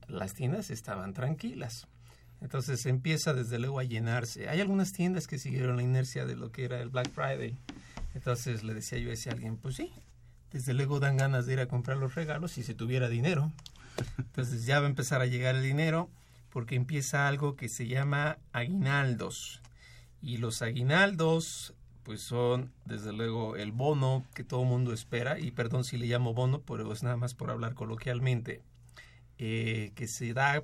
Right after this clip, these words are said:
pues, como una prestación.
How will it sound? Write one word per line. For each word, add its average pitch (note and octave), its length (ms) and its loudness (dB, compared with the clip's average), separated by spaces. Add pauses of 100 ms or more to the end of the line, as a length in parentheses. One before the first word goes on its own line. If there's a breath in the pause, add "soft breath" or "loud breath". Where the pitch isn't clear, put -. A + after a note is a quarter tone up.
(120)
pues, - 640 -8 (460)
como B2+ 220 4
una B2+ 220 4
prestación. C3 760 0